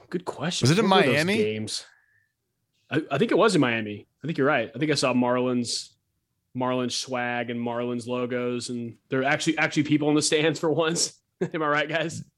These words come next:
Speaker 2: <laughs> Right? Stupid Marlins fans. <laughs>
Speaker 1: An L E's joke.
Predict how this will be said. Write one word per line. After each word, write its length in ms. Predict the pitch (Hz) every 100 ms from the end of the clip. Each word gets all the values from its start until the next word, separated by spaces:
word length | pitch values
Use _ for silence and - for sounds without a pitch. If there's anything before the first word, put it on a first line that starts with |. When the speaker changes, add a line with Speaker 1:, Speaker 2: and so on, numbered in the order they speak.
| -
Speaker 2:
<laughs> 60 | 160 - - _ -
Right? 380 | 135 180 185 -
Stupid 800 | - - 185 - - - - 107 98
Marlins 640 | 98 104 107 110 113 117
fans. 380 | 131 123 135 139 -
<laughs> 140 | -
Speaker 1:
An 100 | -
L 140 | 156 156
E's 400 | 156 170 165 -
joke. 300 | 170 151